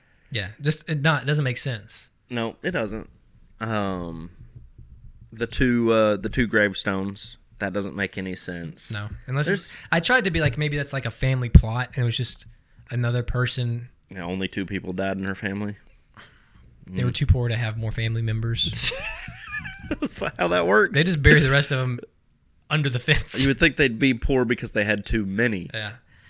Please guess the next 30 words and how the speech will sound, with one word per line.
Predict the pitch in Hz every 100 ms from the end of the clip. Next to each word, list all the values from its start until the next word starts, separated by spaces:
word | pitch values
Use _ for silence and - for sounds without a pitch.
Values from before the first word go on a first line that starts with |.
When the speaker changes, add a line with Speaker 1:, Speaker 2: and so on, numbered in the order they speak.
| -
Speaker 2:
family | - 92 87 85
members. | - - - - - - - - - 113
<laughs> |
Speaker 1:
I | 98
don't | 92 92
know. | 98 104 - - _ _ _ _ _ - _ _ _ _ -
Um, | 113 107 - - - _ -
okay, | 156 190 -
is | 139
that, | 143
was | 143
that | 135 - 127
Lockett? | 147 143 131
Was | 123
that | 127
all? | 143 147 - -
Speaker 2:
Uh, | 151 160 156 139
yeah, | 147 123
I | 117
think | - 123
that's | 127
the | -
big | 107 117 -
things | 110 107
that | 101
I | 101
picked | 110 -
up | 90 -
on. | 82 85 196
Speaker 1:
Okay. | 185